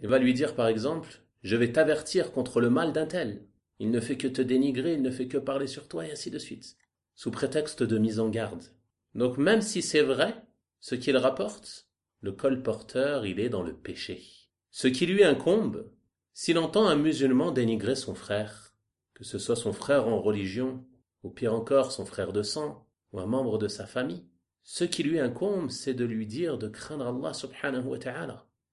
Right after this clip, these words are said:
et de préserver l'honneur de ses frères en islam, de ne pas médire,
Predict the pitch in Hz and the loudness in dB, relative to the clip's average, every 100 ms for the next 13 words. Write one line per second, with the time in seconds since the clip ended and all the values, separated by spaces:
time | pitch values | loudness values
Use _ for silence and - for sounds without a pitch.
0 | _ 113 135 131 - 196 165 135 143 175 | _ 2 2 2 4 4 6 4 2 2
1 | 131 151 175 123 123 120 - - 165 117 | 2 2 0 -2 -2 -4 -4 -4 -2 -2
2 | 110 - 175 160 104 92 - _ _ _ | -4 -4 -4 -4 -6 -8 -16 _ _ _
3 | - 110 131 - 190 151 123 151 196 107 | -2 2 4 2 2 4 2 0 -2 -4
4 | - - | -10 -20